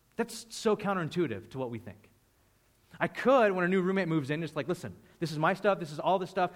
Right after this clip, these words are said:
you prefer me, I lived here longer." Or you could take up your cross and humble yourself and go, "How can I serve you?" This is to be the operating principles now of someone who follows Jesus.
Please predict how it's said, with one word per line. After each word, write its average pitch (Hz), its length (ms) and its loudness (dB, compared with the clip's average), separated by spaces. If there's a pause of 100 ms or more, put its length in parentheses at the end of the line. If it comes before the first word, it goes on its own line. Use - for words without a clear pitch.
you 185 120 2
prefer 202 300 0
me, 185 120 0
I 175 140 4
lived 190 220 0
here 190 100 0
longer." 175 500 2 (180)
Or 160 120 0
you 156 120 0
could 175 460 0 (1120)
take 165 200 -2
up 139 100 -6
your 123 80 -6
cross 160 600 -4 (920)
and 101 120 -12
humble 147 220 -4
yourself 104 560 -10 (480)
and 113 80 -10
go, 110 60 -8
"How 127 140 -6
can 135 100 -12
I 123 60 -10
serve 120 260 -10
you?" 90 140 -14 (2000)
This 165 200 -6
is 170 80 -6
to 185 100 -2
be 156 140 -2
the 147 120 -2
operating 143 720 -2 (160)
principles 117 640 -10
now 98 400 -8 (600)
of 110 100 -16
someone 117 240 -6
who 110 80 -8
follows 107 880 -6 (260)
Jesus. 95 540 -14